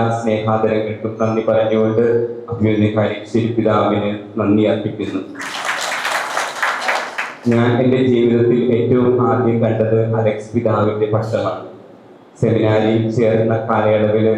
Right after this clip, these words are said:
അന്ന് വളരെ ആഘോഷമായി കത്തീഡ്രൽ ദേവാലയത്തിൽ വെച്ച് നടത്തപ്പെട്ട ആ ഒരു പട്ടം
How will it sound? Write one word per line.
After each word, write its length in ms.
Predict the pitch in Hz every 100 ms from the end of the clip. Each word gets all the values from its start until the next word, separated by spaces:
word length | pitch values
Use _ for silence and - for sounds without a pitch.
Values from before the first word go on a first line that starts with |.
| 110 - 110
അന്ന് 300 | - 110 113 110
വളരെ 240 | 110 110 113
ആഘോഷമായി 580 | 107 113 113 113 110 107 110
കത്തീഡ്രൽ 480 | - 110 110 107 104
ദേവാലയത്തിൽ 560 | 110 107 110 107 107 113
വെച്ച് 240 | 110 117 113 113 - -
നടത്തപ്പെട്ട 640 | 107 104 113 - 110 107 110 110 - - - 110
ആ 20 | 110 113
ഒരു 120 | 107 110 107
പട്ടം 360 | - - 98